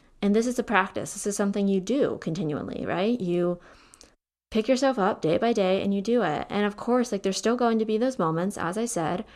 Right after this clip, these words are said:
where the external validation, the praise, the recognition from others is amazing and warranted. And that is still a good thing. But if you're like me and you want to flip the script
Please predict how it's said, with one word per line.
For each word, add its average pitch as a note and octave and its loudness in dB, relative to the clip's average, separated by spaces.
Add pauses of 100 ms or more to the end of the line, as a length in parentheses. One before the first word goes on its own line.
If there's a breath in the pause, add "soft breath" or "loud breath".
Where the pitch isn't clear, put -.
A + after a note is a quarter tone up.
(300 loud breath)
where G3 2
the G#3+ 2
external G#3+ 0
validation, G3 2
the F3 -2
praise, G3 0
the F#3 -2
recognition F#3+ 0
from G3+ -2
others F#3 2
is F3 -2 (440 loud breath)
amazing A3 4
and F3 -2
warranted. G#3 2
And F3+ -2 (1160 soft breath)
that G#3+ 2
is B3 2
still A#3+ 4
a F#3 4
good F3+ 0
thing. A3 0 (340 soft breath)
But G3 4
if A#3 2
you're A3 4
like G3+ 2
me A#3 4
and G3 2
you F#3+ 4
want F#3+ 2
to F#3 2
flip A#3 -2
the F#3 -6
script A3+ 0